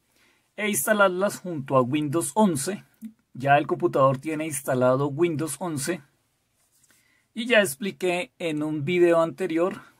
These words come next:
o tal vez dos videos, ya los hice, pero no los he editado aún. Pero ya instal-, perdón, ya configuré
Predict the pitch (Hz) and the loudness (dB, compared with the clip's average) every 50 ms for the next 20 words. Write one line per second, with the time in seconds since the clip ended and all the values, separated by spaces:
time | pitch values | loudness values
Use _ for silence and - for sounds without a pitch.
0 | _ - - - - 135 131 131 131 160 151 135 165 160 143 143 180 190 175 151 | _ -20 -20 -14 -8 -6 -4 -4 -2 -4 -4 -2 -2 -2 -2 -2 0 2 2 4
1 | 156 165 170 170 - - - _ _ _ _ _ _ _ _ _ _ _ _ _ | 4 2 0 0 -4 -8 -10 _ _ _ _ _ _ _ _ _ _ _ _ _
2 | _ _ _ _ _ _ _ _ _ _ _ - 113 117 135 135 147 175 185 175 | _ _ _ _ _ _ _ _ _ _ _ -16 -8 -4 -2 0 0 0 -2 -2
3 | - - 220 214 180 139 180 196 - - 170 147 135 135 135 139 147 156 143 - | -4 -4 -4 -2 -2 0 -2 -2 0 0 0 2 2 2 2 0 -2 -4 -6 -6
4 | - 170 160 165 165 170 170 170 - 170 170 165 170 170 170 165 156 156 160 175 | -2 0 2 2 2 2 0 0 2 2 4 6 6 6 6 6 4 2 -4 -6
5 | 180 - - _ _ _ _ _ _ _ _ _ _ _ _ _ - _ _ - | -8 -10 -14 _ _ _ _ _ _ _ _ _ _ _ _ _ -20 _ _ -12
6 | 151 151 143 139 135 131 147 147 156 170 - _ - 208 202 160 - - - - | -8 -6 -4 -4 0 2 2 4 4 2 0 _ -8 -10 -8 -6 -6 -6 -4 0
7 | 175 151 131 135 - - - _ - 160 139 143 156 151 131 123 123 _ _ _ | 0 0 0 -2 -6 -10 -16 _ -10 -6 -4 -2 -2 0 0 -2 -2 _ _ _
8 | _ _ _ _ _ _ _ _ _ - 214 123 143 165 160 143 - 196 196 156 | _ _ _ _ _ _ _ _ _ -12 -8 -2 0 0 0 0 -2 -6 -6 -4
9 | - 190 180 160 151 147 139 131 135 147 196 - | -4 -4 -2 0 0 0 2 2 0 0 -2 -6